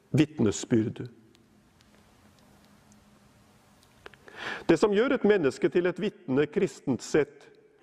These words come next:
er nærværet i hans eller hennes liv av et lys som ikke er av denne verden. Et lys som opplyser ikke bare ved å informere, men ved å forvandle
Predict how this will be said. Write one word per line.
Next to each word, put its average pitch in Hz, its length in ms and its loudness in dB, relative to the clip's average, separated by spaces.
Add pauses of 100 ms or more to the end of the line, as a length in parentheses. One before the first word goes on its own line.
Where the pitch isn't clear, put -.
(480)
er 151 140 0
nærværet 147 840 0
i 160 140 -2
hans 180 380 -4
eller 160 180 0
hennes 143 400 -2
liv 190 380 -2 (540)
av 135 120 2
et 165 160 -2
lys 214 480 -2 (440)
som 175 280 0
ikke - 360 0
er 135 320 0
av 143 120 -2
denne 131 240 0
verden. 104 380 -8 (1300)
Et 165 160 2
lys 165 240 4
som 180 240 2
opplyser 175 720 -2
ikke 165 240 0
bare 139 240 0
ved 131 160 -2
å 143 80 0
informere, 131 800 -2 (640)
men 147 220 2
ved 170 100 4
å 165 80 0
forvandle 143 760 -4